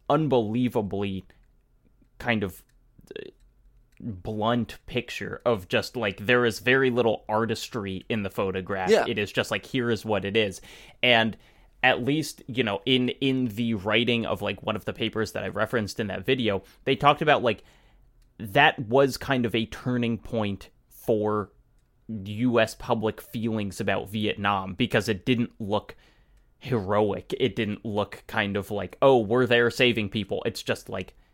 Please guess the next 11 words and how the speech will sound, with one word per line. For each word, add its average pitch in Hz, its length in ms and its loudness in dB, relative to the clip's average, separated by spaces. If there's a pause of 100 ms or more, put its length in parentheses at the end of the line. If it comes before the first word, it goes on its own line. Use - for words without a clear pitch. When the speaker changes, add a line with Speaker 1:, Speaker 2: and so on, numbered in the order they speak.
(460)
Speaker 1:
a 117 80 4
picture 123 440 0
of 101 120 2
a 98 60 0
man 101 280 0
shooting 107 380 -2
another 95 280 -2
man 92 240 -6
in 92 120 -10
the - 80 -8
head. 101 340 -2